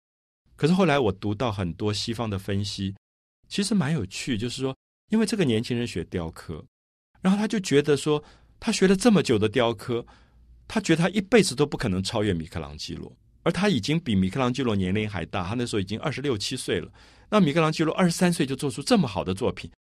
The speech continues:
他觉得他这一辈子都完了。好，我不知道这样的故事能不能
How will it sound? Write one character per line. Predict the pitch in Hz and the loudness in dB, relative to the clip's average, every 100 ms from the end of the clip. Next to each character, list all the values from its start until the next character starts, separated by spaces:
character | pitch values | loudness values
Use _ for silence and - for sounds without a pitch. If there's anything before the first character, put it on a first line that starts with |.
| _ _ | _ _
他 | - | -2
觉 | 220 170 | 4 4
得 | 170 | 4
他 | |
这 | 175 190 | 4 2
一 | 185 | 2
辈 | 190 135 | 2 2
子 | |
都 | 127 131 | 4 2
完 | 92 78 | 2 0
了。 | 101 95 - _ _ _ _ _ | -2 -4 -8 _ _ _ _ _
好， | 113 | 0
我 | 110 | 0
不 | 160 | 4
知 | |
道 | 175 | 4
这 | 196 | 6
样 | 180 | 4
的 | 139 | 4
故 | 143 139 | 0 -2
事 | - 131 | 0 2
能 | 123 170 | 2 2
不 | |
能 | 151 131 | 0 -2